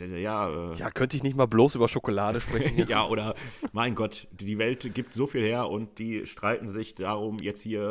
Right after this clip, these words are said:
Speaker 1: äh, und werden sich nicht einig, weil der Baum, äh, der zweiten Meter über das Grundstück ragt oder sowas, weißt du? Und ich denk so, ja, pff, habt ihr
Speaker 2: Ja.
Speaker 1: nichts Besseres zu tun?
Speaker 2: Genau.
Speaker 1: Und damit musst du dich als Richter go-, rumkriegen.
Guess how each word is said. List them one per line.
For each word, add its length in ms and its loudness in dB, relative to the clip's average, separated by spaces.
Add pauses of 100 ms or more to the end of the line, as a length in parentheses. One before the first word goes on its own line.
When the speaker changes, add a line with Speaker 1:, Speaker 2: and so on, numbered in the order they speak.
Speaker 1:
äh, 220 -2
und 160 -10
werden 140 -2
sich 120 -10
nicht 140 -8
einig, 260 -8 (300)
weil 160 -2
der 100 0
Baum, 560 -2
äh, 400 -2 (300)
der 100 -2
zweiten 600 -4
Meter 480 -4
über 360 -2
das 140 -8
Grundstück 420 -4
ragt 240 -8
oder 160 -8
sowas, 240 -14
weißt 200 -8
du? 80 -6 (340)
Und 140 -14
ich 80 -16
denk 120 -6
so, 120 -8
ja, 320 -4
pff, 320 -8
habt 200 -4
ihr 40 6
Speaker 2:
Ja. 60 6
Speaker 1:
nichts 160 -8
Besseres 360 -6
zu 140 -4
tun? 320 -4 (1500)
Speaker 2:
Genau. 120 2
Speaker 1:
Und 80 6
damit 180 -2
musst 140 -6
du 60 -4
dich 100 -6
als 120 -6
Richter 220 -6
go-, 140 -2
rumkriegen. 680 -6